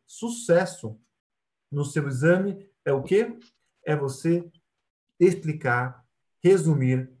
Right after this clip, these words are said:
estruturar, definir, ou seja, quando nós ensinamos os outros, quando nós investimos um tempo em ensinar as pessoas,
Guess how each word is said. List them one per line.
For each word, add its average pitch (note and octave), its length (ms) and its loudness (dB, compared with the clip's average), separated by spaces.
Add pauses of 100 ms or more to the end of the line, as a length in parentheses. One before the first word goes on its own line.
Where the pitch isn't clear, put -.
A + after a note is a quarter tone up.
(140)
estruturar, C#3 1040 2
definir, D#3 760 -4 (200)
ou F#3+ 180 0
seja, D3 500 -4 (240)
quando F3+ 220 -2
nós F3 200 -2
ensinamos G3 1160 -2
os D3+ 280 -6
outros, B2+ 640 -6 (540)
quando F3+ 160 2
nós F#3+ 220 -6
investimos G3 760 -2
um F#3 140 -2
tempo G#3 480 0
em A3 360 0 (220)
ensinar F3 640 0
as F#3 120 -2
pessoas, C#3 600 -4